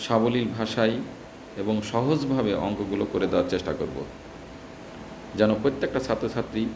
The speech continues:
অঙ্কগুলো বুঝতে পারে। এবং বিভিন্ন সালের প্রশ্নগুলো আমি সলভ করব, যে অঙ্কগুলো করলে ছাত্রছাত্রীরা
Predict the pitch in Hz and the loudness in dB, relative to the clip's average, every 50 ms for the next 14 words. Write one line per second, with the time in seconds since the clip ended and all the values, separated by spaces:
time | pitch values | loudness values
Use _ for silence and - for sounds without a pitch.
0 | - - - - - - - - - - 110 107 98 98 95 107 101 92 92 98 | -8 -12 -14 -14 -16 -16 -16 -14 -4 0 0 0 0 2 2 2 2 4 2 0
1 | 95 - 98 92 95 90 92 104 110 - - - - - - - - - - - | 0 0 -2 0 2 2 2 0 -2 -4 -8 -12 -12 -14 -14 -14 -14 -14 -14 -14
2 | - - - - - - - - - - - - - - - - - - - - | -14 -14 -14 -14 -14 -14 -14 -14 -14 -12 -14 -12 -12 -12 -12 -12 -12 -12 -12 -12
3 | - - - - - - - - - 104 107 110 110 110 110 110 110 - - - | -12 -12 -12 -12 -12 -12 -8 0 2 4 6 8 8 8 6 6 4 0 -6 -10
4 | - - - - - - - - - - - - 113 110 127 127 120 123 123 - | -14 -14 -16 -16 -16 -16 -18 -18 -16 -8 0 2 4 4 4 4 4 2 0 2
5 | 120 120 110 110 113 110 - 113 113 110 - 117 110 107 110 107 110 107 107 107 | 2 4 4 4 4 2 2 0 0 2 2 -2 0 2 2 2 2 2 2 0
6 | 104 - 110 104 101 - - 104 92 85 95 98 123 - - - - - - - | 0 2 0 0 0 0 -2 -2 -2 0 -2 -2 -4 -6 -10 -14 -14 -16 -16 -16
7 | - - - - - - - - - - - - - - - - - - - - | -14 -14 -14 -14 -14 -14 -14 -14 -14 -14 -14 -14 -16 -16 -14 -16 -16 -14 -14 -14
8 | - - - - - - - - - - - - - - - 95 98 117 117 113 | -14 -14 -14 -14 -14 -14 -14 -14 -14 -14 -14 -14 -14 -12 -8 2 6 6 6 6
9 | 113 117 110 104 110 110 113 110 113 110 104 98 95 101 107 131 - - - - | 6 2 0 2 2 2 2 2 2 0 0 2 2 0 0 0 -4 -8 -12 -8
10 | - - 101 - - - 113 110 - 110 92 101 104 | -4 -4 -4 -4 -4 -6 -8 -4 -2 -2 0 0 0